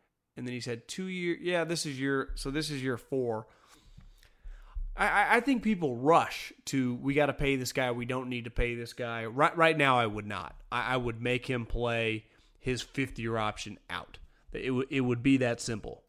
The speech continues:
Marcus Mariota would have to play his fifth year option. I'm looking up as we speak how many years this guy's been in the N F L. So, yeah, this is his fourth year. Uh,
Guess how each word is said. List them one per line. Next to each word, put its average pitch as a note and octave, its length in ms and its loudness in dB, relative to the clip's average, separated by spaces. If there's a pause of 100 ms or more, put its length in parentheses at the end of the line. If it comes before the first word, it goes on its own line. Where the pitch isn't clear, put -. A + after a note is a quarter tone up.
Marcus C3 400 0
Mariota B2+ 520 2
would A2+ 140 -2
have A2+ 180 -2
to C3 80 -10
play A2+ 260 0
his A2 140 -6
fifth - 320 -12
year G#2 160 -10
option. G2+ 400 -14
I'm A2 260 -10
looking B2 260 -6
up A2 180 -6
as A2 200 -6
we A2 120 -8
speak A2 360 -8
how G#2+ 120 -10
many G#2 140 -8
years G#2 220 -8
this A2 140 -12
guy's G#2+ 240 -8
been G#2+ 220 -10
in G2+ 80 -10
the G2+ 120 -10
N G#2 100 -10
F G2+ 140 -16
L. F#2 220 -12 (360)
So, A#2+ 180 -4
yeah, A#2+ 240 -2
this B2+ 200 -6
is C3 140 -2
his B2 140 -6
fourth G#2+ 380 -8
year. D2 240 -12 (560)
Uh, A2+ 420 0